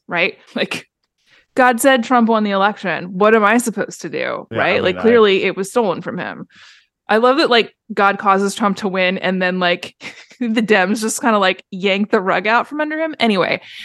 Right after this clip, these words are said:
Speaker 1: it's like God couldn't pull it off twice, man. I'm sorry.
Speaker 2: Yeah, like, Trump's gonna win in twenty twenty-four. Like, w-, w-, w-, won't the Dems just steal it from him again? <laughs>
Speaker 1: Yes, we will.
Speaker 2: Yes.
Speaker 1: If you're listening, Trump.
Speaker 2: Mm-hmm.
Speaker 1: Yes.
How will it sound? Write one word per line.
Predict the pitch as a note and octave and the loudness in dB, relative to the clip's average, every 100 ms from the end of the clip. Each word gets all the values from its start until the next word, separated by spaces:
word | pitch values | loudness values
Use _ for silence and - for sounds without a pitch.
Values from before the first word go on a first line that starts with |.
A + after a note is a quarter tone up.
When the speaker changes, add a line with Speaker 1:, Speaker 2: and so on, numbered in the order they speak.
| - - _ _ _ | -18 -20 _ _ _
Speaker 1:
it's | B3 - | -6 -4
like | C4 - | -4 -2
God | A#3+ A3+ | 0 2
couldn't | A3 C4 A3 | 2 2 2
pull | A3+ | 2
it | G#3+ | 4
off | G3 F#3+ | 4 2
twice, | - F3+ F3+ G3 | 0 0 0 -2
man. | F#3 F3 | -2 -2
I'm | - | -4
sorry. | - G#3 G#3 G#3+ D#4+ - _ _ _ | -2 0 0 0 -4 -6 _ _ _
Speaker 2:
Yeah, | B2+ | -4
like, | B2+ A#2 G#2 _ _ - | -2 -4 -6 _ _ -2
Trump's | E3 D#3 | -2 2
gonna | E3 D3+ | 2 2
win | D#3+ E3 | 2 2
in | C3 | 0
twenty | D#3 D3+ | -2 -2
twenty-four. | C#3+ C#3 - E3 D3+ | -2 -4 -2 0 2
Like, | A#2+ G#2+ - | 2 0 -4
w-, | A#2 A#2+ A#2+ _ | -10 -10 -18 _
w-, | A#2 C3+ - G2 | -8 -8 -8 -12
w-, | G2 - | -12 -12
won't | - G#2+ A2 A#2 | -16 -8 -4 -4
the | A2+ | -4
Dems | G#2+ A2 A#2 A2 | -2 -2 -2 -4
just | A2+ G2+ - - | -8 -8 -10 -10
steal | - - G#2 A2 | -10 -6 -4 -4
it | G#2 | -6
from | - A#2 | -4 -4
him | G#2 A#2+ G#2+ | -2 -4 -2
again? | G#2 A2 G#2 D3 - | -4 -4 -4 -6 -12
<laughs> | _ _ _ - | _ _ _ -2
Speaker 1:
Yes, | A3+ G3 | 0 0
we | G#3 G3+ | 0 2
will. | G3 F#3 - _ _ _ - A2 - - - | 4 2 0 _ _ _ -20 -18 -18 -16 -6
Speaker 2:
Yes. | A3 | -6
Speaker 1:
If | - | -2
you're | B3 A#3+ | 0 4
listening, | A3+ A3+ G#3+ G3 | 4 4 2 2
Trump. | - G3+ F#3 - _ _ _ - | 0 -2 -2 -4 _ _ _ -10
Speaker 2:
Mm-hmm. | B2+ G#2 G#2 F#2+ - | -6 -6 -6 -10 -4
Speaker 1:
Yes. | A#3+ G3+ A#3+ - | 0 0 -2 -4